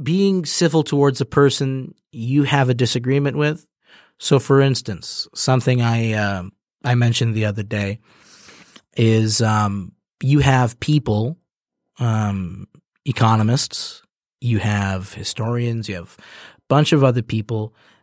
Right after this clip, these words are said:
that are against particular policies, you know, politicians as well, against par-, particular policies, against particular things. And, like, so for instance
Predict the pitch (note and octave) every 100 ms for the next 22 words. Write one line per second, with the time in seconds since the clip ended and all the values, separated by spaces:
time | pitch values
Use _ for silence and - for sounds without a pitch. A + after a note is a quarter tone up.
0 | - G#2+ A#2+ A#2+ A#2+ A#2+ - - _ _
1 | _ - - A#2+ A2 A2 G#2 G#2 G#2+ _
2 | _ _ _ _ - B2 A#2+ C#3 B2+ B2
3 | - - _ _ _ C3+ - A#2 B2 A#2
4 | - C3+ C#3+ F3 F3 G#3 B3+ - - _
5 | _ _ _ _ _ _ _ _ _ _
6 | _ C3 A#2+ G#2 G2+ G#2+ A2 A#2 B2 G#2
7 | G#2 A2 A#2 A#2+ B2+ A#2+ C#3+ - B2+ B2+
8 | A#2 A#2+ - B2 C3+ C3 C#3 C3+ - -
9 | - - - A2+ B2 - - A#2+ A#2 A2+
10 | G#2 - C3+ C3 C3 C3 - - - _
11 | - B2+ B2 B2 A#2 A#2 G#2+ - _ _
12 | _ _ _ _ F3 E3+ F#3 - D#3 B2+
13 | - E2 - -